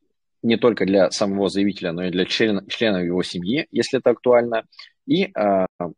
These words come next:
подать документы на студенческий вид на жительство либо в консульс-,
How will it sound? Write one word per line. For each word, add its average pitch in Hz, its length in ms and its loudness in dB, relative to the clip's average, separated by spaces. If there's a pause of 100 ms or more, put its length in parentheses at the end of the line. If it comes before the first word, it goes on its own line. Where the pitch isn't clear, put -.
(840)
подать 110 340 2
документы 107 440 -8
на 110 180 -2
студенческий 101 480 -8
вид 87 100 -6
на 85 100 -8
жительство 117 580 -2 (200)
либо 98 220 2
в - 80 -6
консульс-, - 440 -4